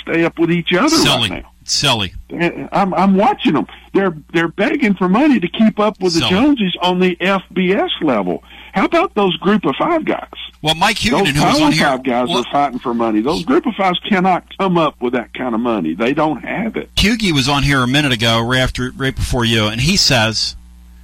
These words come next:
Speaker 2: you, you know, here's a dirty little <coughs> secret. The mac championship game happened on a Saturday, and on a Monday, both the starting quarterbacks were in the transfer portal. Come on
Speaker 1: Yeah.
Speaker 2: now. I mean, let's get real. Let's, I mean, let's,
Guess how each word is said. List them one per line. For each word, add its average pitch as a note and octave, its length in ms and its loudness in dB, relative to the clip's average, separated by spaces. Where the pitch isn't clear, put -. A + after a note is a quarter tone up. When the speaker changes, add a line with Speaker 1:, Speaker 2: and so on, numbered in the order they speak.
Speaker 2:
you, G3 120 0
you G3+ 220 0
know, G3+ 160 4
here's F3+ 300 0
a - 20 -4
dirty C#3+ 240 -2
little B2 200 0
<coughs> - 0 -
secret. B2 420 -4
The D3+ 640 0
mac E3+ 360 -2
championship D#3 560 -2
game C3+ 240 -2
happened C#3+ 500 -2
on C3+ 240 -2
a A#2+ 60 -2
Saturday, A2 680 0
and D3+ 160 0
on D#3+ 120 2
a D3 40 0
Monday, D3 460 0
both E3+ 400 -2
the - 80 -4
starting D#3+ 400 -2
quarterbacks B2 600 -4
were C3+ 120 -2
in B2 80 -2
the A#2 60 -6
transfer A#2 480 -2
portal. F2 420 -6
Come A3 180 0
on D#3+ 180 4
Speaker 1:
Yeah. F4+ 100 4
Speaker 2:
now. B2+ 240 0
I - 20 -6
mean, C#4 140 0
let's D4 160 -2
get C4+ 160 -4
real. C4 420 -2
Let's, G#3+ 260 -4
I A3 80 0
mean, A3 160 0
let's, A#3 360 0